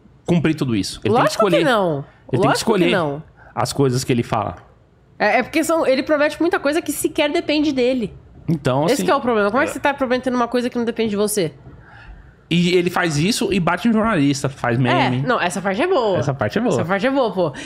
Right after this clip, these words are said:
Speaker 2: Ele no Roda Viva, putz,
Speaker 1: Não,
Speaker 2: o
Speaker 1: Roda
Speaker 2: que que
Speaker 1: Viva.
Speaker 2: foi aquilo? Foi uma tratorada.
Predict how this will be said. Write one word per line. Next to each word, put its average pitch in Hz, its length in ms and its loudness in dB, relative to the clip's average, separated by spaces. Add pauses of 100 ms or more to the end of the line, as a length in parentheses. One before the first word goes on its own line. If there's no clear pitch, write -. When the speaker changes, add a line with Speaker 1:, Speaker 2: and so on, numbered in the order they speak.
(100)
Speaker 2:
Ele 208 120 2
no 240 100 4
Roda 214 320 2
Viva, 233 340 0
putz, - 720 -6
Speaker 1:
Não, 127 120 -14
Speaker 2:
o - 60 -18 (100)
Speaker 1:
Roda 175 200 -6
Speaker 2:
que - 100 0
que 165 80 -10
Speaker 1:
Viva. 175 160 -6
Speaker 2:
foi 240 180 4
aquilo? 196 560 -2
Foi 180 160 -2
uma 208 100 2
tratorada. 208 880 0